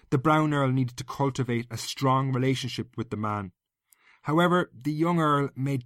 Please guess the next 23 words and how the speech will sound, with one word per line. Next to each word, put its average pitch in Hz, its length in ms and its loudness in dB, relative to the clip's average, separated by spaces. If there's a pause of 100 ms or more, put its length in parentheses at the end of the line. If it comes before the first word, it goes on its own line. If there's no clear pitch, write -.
terrible 131 520 0
decisions 110 760 -4
in 110 100 -4
this 110 260 -6
regard. 107 460 -4 (920)
His 220 220 -2
grandfather 139 720 2
had 131 160 -4
allowed 135 580 0 (100)
Walter's 127 520 2
father 110 460 0 (300)
control 165 500 -2
the 143 80 0
West 127 460 -4 (220)
to 127 80 -8
the 147 120 6
extent 139 400 -4
that 120 140 -10
one 135 220 -2
historian 127 640 0
had 120 200 -8
called 139 340 0
him 104 180 -6